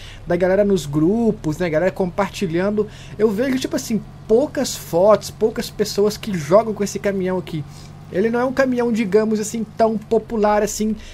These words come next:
em relação aos outros, ó. Mas é um caminhão bacana. É, pra você que gosta, curte fazer esse tipo de trecho, ó, é, estrada de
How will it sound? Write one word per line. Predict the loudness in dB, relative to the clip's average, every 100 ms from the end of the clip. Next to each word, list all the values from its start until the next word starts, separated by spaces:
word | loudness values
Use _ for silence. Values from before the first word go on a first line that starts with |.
| -2
em | 2
relação | 4 4 2 0 2
aos | 2 2 2
outros, | 0 0
ó. | 0 2
Mas | 0 -2
é |
um | -2
caminhão | -2 0 -2 -2 -6 -18 -14
bacana. | -2 0 0 2 4 4 2 -4 -12 -18 -18 -18 -18 -18 -18 -4
É, | 2 4 2
pra | 2 0
você | 0 -2
que | -2
gosta, | -2 0 0 0
curte | -4 -2 -2 0
fazer | -2 0 0 0 0 -2 -8 -16 -14 -12
esse | -10
tipo | -6 -4 -2
de | -2
trecho, | 0 2 2 4
ó, | 0 0 2
é, | 2 2 2 0
estrada | -2 0 2
de | 2